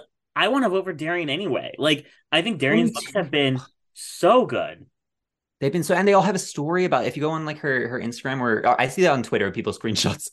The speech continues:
Speaker 2: of her Instagram, but she has, like, stories along with each one.
Speaker 1: Mm-hmm.
Speaker 2: Um, and it's great. I mean,
Speaker 1: Yeah.
Speaker 2: I, I love that. So
Speaker 1: Yeah, we're
Speaker 2: I'll
Speaker 1: gonna
Speaker 2: vote
Speaker 1: get
Speaker 2: that.
Speaker 1: into the Fame Games later, and we're gonna
Speaker 2: Okay.
Speaker 1: talk about the looks, but right now, my money's on Darien.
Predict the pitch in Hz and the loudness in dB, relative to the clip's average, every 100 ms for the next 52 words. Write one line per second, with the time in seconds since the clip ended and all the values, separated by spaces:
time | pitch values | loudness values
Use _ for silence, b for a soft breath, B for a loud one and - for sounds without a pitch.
0 | - 147 110 98 - 98 B B B 139 | -6 -4 -4 -4 -4 -6 B B B -2
1 | - 147 151 156 - - 127 147 165 165 | 2 2 4 0 -2 -2 0 2 2 0
2 | 160 165 165 185 175 165 196 285 277 _ | -4 -4 -4 -4 -2 0 2 2 0 _
3 | _ _ 110 110 107 104 101 98 143 165 | _ _ 0 0 0 -2 -4 -2 -4 -2
4 | 110 135 123 113 117 117 208 113 117 120 | -2 0 -2 -2 -2 0 2 2 0 -2
5 | 120 120 - 113 101 87 _ - 104 104 | 0 -2 -4 -6 -8 -12 _ -4 -2 0
6 | 135 135 226 294 202 175 190 190 175 156 | 0 2 4 2 2 2 2 0 0 0
7 | 156 151 135 110 110 147 185 - _ 131 | 0 -2 -2 -2 0 -2 -4 -10 _ -2
8 | 127 127 127 120 123 127 123 110 110 143 | 0 0 0 -2 -6 -6 -6 0 0 0
9 | - - - 135 127 117 - - 104 151 | -6 -16 -8 2 4 4 0 -8 -2 0
10 | 214 151 147 139 131 _ _ _ _ 127 | 0 0 2 2 0 _ _ _ _ -2
11 | 156 147 127 95 92 62 62 60 | -2 -2 -4 -8 -10 -14 -16 -18